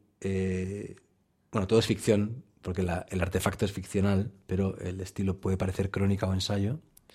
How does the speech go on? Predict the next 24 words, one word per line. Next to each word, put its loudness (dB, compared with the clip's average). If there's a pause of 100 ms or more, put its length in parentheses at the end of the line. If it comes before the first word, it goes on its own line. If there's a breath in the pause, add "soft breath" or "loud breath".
(1080 soft breath)
En 8
Los 8
huérfanos 8
hay, 4
eh, 0 (120)
thriller, 6 (240)
eh, 2
posapocalíptico, 2 (720 soft breath)
alternado 6
con 6
chats, 2
o -6
sea, -4
con -2
conversaciones 2
más 0
o 0
menos 2
filosóficas, -2
más 0
o 0
menos, -2 (760 soft breath)
eh, 4
humorísticas 4